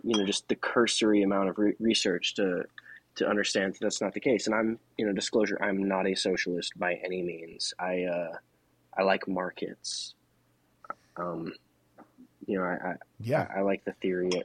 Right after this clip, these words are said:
Speaker 1: I like the idea of, uh, mar-, but then, but at the same time, it's like, I, I, I don't, I don't like, I don't like,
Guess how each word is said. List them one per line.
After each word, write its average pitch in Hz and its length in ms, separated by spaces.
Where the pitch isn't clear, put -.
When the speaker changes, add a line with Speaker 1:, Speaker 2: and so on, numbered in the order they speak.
Speaker 1:
I 95 60
like 98 200
the 95 100
idea 90 260
of, 87 100
uh, 85 260
mar-, 104 300
but 127 240
then, 147 140
but 143 120
at 135 120
the 131 100
same 123 220
time, 113 300
it's - 120
like, 110 160
I, 101 120
I, 104 280
I 107 40
don't, 107 260
I 107 80
don't 107 180
like, 101 260
I 110 60
don't 107 160
like, 98 160